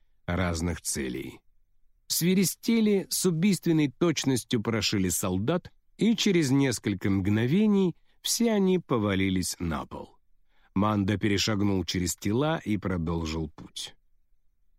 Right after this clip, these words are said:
По всему Невару, в каждой контине и на каждом углу замигали красным все брелоки-трекеры охотников за головами.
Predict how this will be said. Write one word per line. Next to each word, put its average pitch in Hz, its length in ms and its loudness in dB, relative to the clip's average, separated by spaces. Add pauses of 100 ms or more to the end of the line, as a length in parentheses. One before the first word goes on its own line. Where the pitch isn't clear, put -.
(1160)
По 110 140 0
всему 151 420 2
Невару, 143 720 0
в - 80 -14
каждой 131 580 0
контине 147 840 0
и 92 160 -4
на 90 160 0
каждом 87 520 -2
углу 113 460 0 (360)
замигали 175 680 2
красным 165 800 0
все 175 500 0
брелоки-трекеры 135 1300 0
охотников 90 1000 -6
за 87 220 -4
головами. 78 720 -8